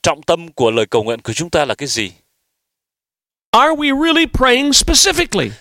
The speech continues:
Speaker 1: Chúng ta có cầu nguyện một cách, à, rõ ràng, chi tiết
Speaker 2: I
Speaker 1: hay
Speaker 2: think
Speaker 1: không?
Speaker 2: of a very interesting example in our ministry.
Speaker 1: Tôi nhớ đến một cái thí dụ hết sức là, ờm, hay ho, thích thú.
Speaker 2: Our ministry has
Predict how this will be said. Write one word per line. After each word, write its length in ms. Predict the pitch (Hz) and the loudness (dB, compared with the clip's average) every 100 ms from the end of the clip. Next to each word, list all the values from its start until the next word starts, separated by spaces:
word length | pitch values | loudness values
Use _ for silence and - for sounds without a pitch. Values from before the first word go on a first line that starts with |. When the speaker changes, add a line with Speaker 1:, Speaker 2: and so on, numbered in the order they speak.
| - | -6
Speaker 1:
Chúng 140 | 202 | 0
ta 100 | 202 | 0
có 160 | 175 208 | 2 0
cầu 120 | 170 135 | 2 -2
nguyện 300 | 123 127 73 | 0 0 0
một 240 | 123 131 - | -4 -6 -4
cách, 140 | 170 - | -6 -4
à, 400 | 156 135 127 123 - _ _ | 0 2 2 -2 -10 _ _
rõ 200 | 120 180 | 2 2
ràng, 480 | 170 135 117 110 104 _ - | 4 0 -2 -10 -20 _ -6
chi 160 | 175 | -4
tiết 200 | 180 220 | 2 0
Speaker 2:
I 40 | - | 2
Speaker 1:
hay 140 | 175 208 | 2 2
Speaker 2:
think 200 | 277 226 | 2 2
Speaker 1:
không? 120 | 180 | 0
Speaker 2:
of 40 | |
a 40 | 190 | 2
very 240 | 226 214 | 2 2
interesting 500 | 240 254 240 - 196 | 2 0 0 2 2
example 560 | 180 143 226 247 190 180 | 2 2 2 2 0 0
in 120 | 185 175 | 0 2
our 220 | 170 190 | 2 4
ministry. 500 | 214 254 247 - 101 - _ | 2 0 -4 -8 -12 -14 _
Speaker 1:
Tôi 320 | 139 139 135 131 | 0 2 0 0
nhớ 140 | 143 | 0
đến 140 | 190 | 0
một 180 | 190 117 - | 0 -2 -2
cái 140 | - 165 | -6 -4
thí 160 | 208 | -4
dụ 260 | 214 139 120 | -2 0 0
hết 120 | 131 | -2
sức 340 | 180 101 - 143 | -4 -4 -6 -2
là, 340 | 117 107 104 | 2 2 0
ờm, 540 | - 104 101 98 95 90 _ | -4 -2 -4 -4 -18 _ _
hay 240 | _ 151 156 | _ -4 0
ho, 240 | 151 139 | 2 0
thích 200 | - 202 | -2 -6
thú. 320 | 170 165 202 226 | 0 0 0 0
Speaker 2:
Our 80 | 165 | 2
ministry 400 | 196 214 - 233 | 4 2 0 -2
has 220 | 208 190 | 0 0